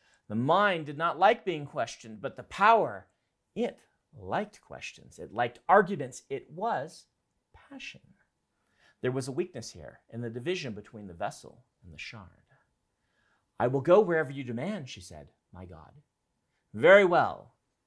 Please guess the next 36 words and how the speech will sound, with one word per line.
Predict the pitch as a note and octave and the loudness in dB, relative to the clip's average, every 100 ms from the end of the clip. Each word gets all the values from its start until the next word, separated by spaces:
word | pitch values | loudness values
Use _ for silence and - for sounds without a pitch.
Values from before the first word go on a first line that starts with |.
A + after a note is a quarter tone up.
| _ _ _ | _ _ _
He | D3 | -6
moved | F#3 F3+ | -4 -2
on | F#3 F3+ | -2 -4
to | D#3 | -6
speak | - F#3 F3 | -10 -10 -10
with | C#3 | -12
the | B2 | -12
Nine, | A2+ A#2+ F#2+ G1+ G1+ B2+ _ _ _ - | -8 -8 -8 -12 -20 -20 _ _ _ -20
and | A#2 | -18
Sja-anat | A#2+ C3 G3 A3 G#3+ A3 - | -10 -8 -8 -8 -8 -10 -10
planned | G#3+ A3+ A3+ | -10 -10 -10
her | A3+ | -12
next | A3+ - | -12 -12
steps. | - A3 - - - _ _ _ _ _ _ _ _ _ - - | -8 -8 -10 -18 -20 _ _ _ _ _ _ _ _ _ -20 -14
She | - A2+ | -8 -6
had | C3 D3+ | -6 -8
to | D3 | -10
pretend | - C3 C#3 B2+ | -18 -16 -14 -14
to | A2 | -14
sulk, | - - _ _ _ _ - | -14 -14 _ _ _ _ 4
had | G#3 F#3 | 6 6
to | |
try | F3 - B3 B3 | 2 -2 0 0
to | G#3 | -2
find | - A3 G3 | -6 -6 -4
a | |
way | G3+ G3+ | -4 0
out | G#3+ G3 - - | 0 0 -6 -18
of | A#2+ | -14
going | C#3 C3 A2+ | -12 -10 -12
to | |
Emul. | - D#3+ C3 - - _ _ _ | -12 -10 -10 -14 -20 _ _ _
She | - | 2
had | D3+ | 2
to | G2+ | 2
hope | - F#3+ C3+ _ | -2 -4 -4 _